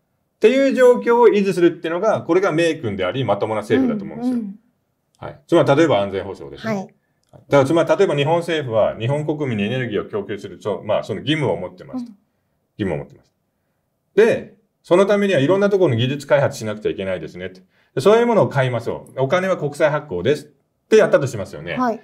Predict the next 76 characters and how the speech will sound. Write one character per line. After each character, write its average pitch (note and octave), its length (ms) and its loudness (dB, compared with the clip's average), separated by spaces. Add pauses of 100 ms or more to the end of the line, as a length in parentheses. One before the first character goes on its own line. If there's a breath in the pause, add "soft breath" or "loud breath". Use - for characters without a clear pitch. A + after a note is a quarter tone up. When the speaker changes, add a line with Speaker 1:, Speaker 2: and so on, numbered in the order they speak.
(160 soft breath)
Speaker 1:
そ G#3 140 0
の A3 60 -2
時 G#3 240 0
に、 B2+ 220 -4
も C#3 160 0
う G#2 40 -2
技 C3 100 -2
術 G3 160 0
者 C3 100 -2
が F#2+ 80 0
い G#2 80 -8
ま B2 100 2
せ D3 220 0
ん C#3 40 -8
っ - 20 -14
て A#2 80 -6
な E2+ 80 -8
っ - 80 -14
た E2+ 80 -14
ら、 F2+ 340 -4 (480)
お A2 80 -2
し G3 100 0
ま A3 160 0
い A3 60 -4
で G#3+ 80 -6
し A3 80 -8
ょ？ D4 60 2
Speaker 2:
う D4 280 0
ん。 G3+ 220 -8 (760)
Speaker 1:
ど G#3 200 4
う A#3+ 40 0
に A#3+ 80 -2
も A#3 100 -6
な A3 120 -6
ら A3 80 -6
な A2 100 -2
い F#2 60 -6
じ F2 60 -8
ゃ - 20 -10
な D2+ 60 -12
い - 40 -14
で - 60 -18
す - 80 -18
か。 A3+ 60 -8
Speaker 2:
は A3 60 -6
い。 G3 160 -12 (500)
Speaker 1:
あ D#3 120 2
る G#3 140 4
い F3 60 4
は、 E3+ 480 0
そ G#2+ 120 -6
の、 G2+ 200 -4
あ A2+ 80 -8
の、 G2+ 160 -8
国 F#3 280 0
土 C#3+ 140 4
強 C3+ 180 2
靭 C#3 160 -4
化 C3+ 140 0
で C#3 120 0
す C3+ 60 -10
と - 80 -18
か、 F3+ 100 -4
日 G#2+ 80 -2
本 D#3 180 0
海 D3+ 180 0
国 C3+ 180 -6
土 C#3+ 100 0
軸 B2+ 220 -6
で G#2+ 180 -2
す G#2+ 60 -12
っ - 20 -20
て F2 60 -16
こ D#2+ 80 -12
と E2 100 -12
で、 F#2 300 -4